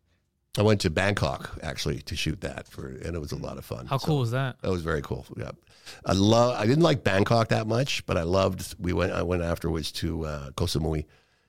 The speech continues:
Speaker 1: uh, and Phuket, and it was, it's paradise down there, so.
Speaker 2: Yeah. It's those
Speaker 1: Um,
Speaker 2: blue, it's that blue water, the,
Speaker 1: yeah,
Speaker 2: yeah, yeah.
Speaker 1: yeah, but I mean, Bangkok, because we were shooting, uh,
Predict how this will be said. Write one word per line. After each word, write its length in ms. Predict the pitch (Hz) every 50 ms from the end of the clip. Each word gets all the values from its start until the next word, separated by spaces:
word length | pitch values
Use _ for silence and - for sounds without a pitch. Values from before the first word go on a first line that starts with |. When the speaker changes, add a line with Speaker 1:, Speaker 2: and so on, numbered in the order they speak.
| _ _ -
Speaker 1:
uh, 100 | - 71
and 120 | 71 85 -
Phuket, 500 | - 78 - - 80 80 - - - -
and 240 | 78 78 76 76 - _ -
it 80 | - 82
was, 600 | 67 67 - - - - - - - - - - - - - - - - -
it's 300 | - 85 - - - -
paradise 500 | - - - - - - - - - -
down 220 | - - - - -
there, 100 | - - 127
so. 60 | 117
Speaker 2:
Yeah. 280 | 113 113 110 107 107 113 117 - - - - - - - _ -
It's 160 | - 82 80 78
those 160 | 80 80 78
Speaker 1:
Um, 80 | 80
Speaker 2:
blue, 320 | 135 147 170 190 202 196 151
it's 100 | - -
that 180 | 156 131 123
blue 140 | 123 147 175
water, 440 | 180 165 165 160 160 151 160 160 156
the, 60 | 127 107
Speaker 1:
yeah, 160 | - 120 -
Speaker 2:
yeah, 360 | 120 117 117 117 113 113 110 113
yeah. 100 | 110 98 90 80
Speaker 1:
yeah, 60 | 76
but 160 | 80 92 98 95
I 60 | 98
mean, 440 | 98 98 95 92 92 92 85 82 82
Bangkok, 560 | 87 92 95 101 98 - - 101 95 90 -
because 260 | 92 90 - - 101
we 120 | 98 104 101
were 80 | 98
shooting, 400 | 92 - - 120 113 107 101 95
uh, 200 | 98 - - 98